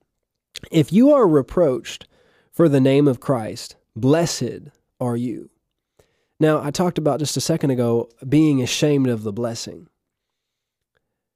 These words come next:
He said, "If you're reproached for the name of Christ," what does that mean? I'm being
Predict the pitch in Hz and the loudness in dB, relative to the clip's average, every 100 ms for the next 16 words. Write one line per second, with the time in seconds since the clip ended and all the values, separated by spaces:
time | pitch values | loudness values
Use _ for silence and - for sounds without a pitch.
0 | _ _ 208 208 196 - - 135 139 202 | _ _ 0 2 2 0 -2 -4 2 2
1 | 247 147 - 120 107 - - _ _ _ | 2 -2 0 -2 -2 -8 -18 _ _ _
2 | _ _ _ _ _ - _ 185 185 175 | _ _ _ _ _ -20 _ 2 4 4
3 | 151 147 139 131 113 - 170 139 - 156 | 2 2 2 0 -2 -2 -2 -2 0 0
4 | 147 139 131 156 123 - _ _ _ - | 0 -2 -2 -2 -4 -8 _ _ _ -4
5 | 156 185 185 170 160 165 151 139 139 | 0 0 0 0 2 2 2 0 -2